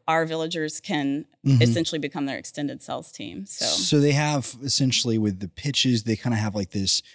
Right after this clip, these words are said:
Speaker 2: this opportunity to pitch, and it's a little bit of a round table, get
Speaker 1: <clears throat>
Speaker 2: feedback. There's also kind of one-on-one time with kind of, I'd say, like, a mentorship time.
Speaker 1: Mm-hmm.
Speaker 2: But it sounds like you guys also have, like, modules and courses that they can kinda go through and to, to get caught up on the various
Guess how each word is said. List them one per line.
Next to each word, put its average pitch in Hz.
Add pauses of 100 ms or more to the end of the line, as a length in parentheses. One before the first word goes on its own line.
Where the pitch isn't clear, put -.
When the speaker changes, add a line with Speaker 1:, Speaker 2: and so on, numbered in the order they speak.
(160)
Speaker 2:
this 113
opportunity 120
to 101
pitch, 127
and 104
it's 95
a -
little 110
bit -
of 98
a 101
round 107
table, 101
get 92
Speaker 1:
<clears throat> -
Speaker 2:
feedback. 107 (460)
There's 113
also 110
kind 113
of 98
one-on-one 104
time 104
with 95
kind 101
of, 95
I'd 104
say, 107
like, 95
a -
mentorship 104
time. 98
Speaker 1:
Mm-hmm. 190
Speaker 2:
But 139
it -
sounds 120
like 110
you 107
guys 98
also 104
have, 98
like, 95
modules 101
and 95
courses 107
that 92
they 92
can 98
kinda 101
go 98
through 98 (460)
and 95
to, 95
to 90 (300)
get 95
caught 92
up 90
on 90
the 87
various 87